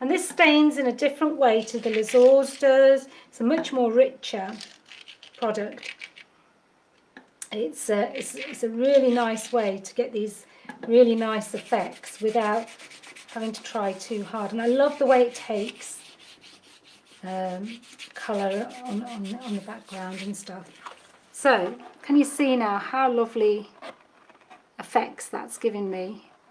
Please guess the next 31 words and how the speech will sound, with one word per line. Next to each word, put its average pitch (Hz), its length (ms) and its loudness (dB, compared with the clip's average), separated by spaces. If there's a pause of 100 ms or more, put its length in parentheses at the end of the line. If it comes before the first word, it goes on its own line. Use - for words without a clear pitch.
(120)
All 214 160 -12
of 185 80 -12
a 208 80 -10
sudden 202 340 -10
I've 190 140 -14
got 262 140 -14
all, 240 120 -10
look 208 160 -10 (360)
at - 80 -20
that - 180 -16
corner. - 320 -20 (400)
Oh, 277 360 -14
it's 269 180 -18
beautiful. 370 1300 -2 (1000)
Right, 262 720 4
so 254 520 4 (100)
that's 370 240 2
where 381 140 6
we've 330 160 4
got 277 180 2
to. 233 160 0
We're 226 140 0
gonna 233 140 0
use 226 140 0
a 233 60 2
lot 214 160 2
of 202 80 -8
this 196 160 -6
medium, 196 480 -6 (220)
medium 180 280 -8
mist. 190 200 -16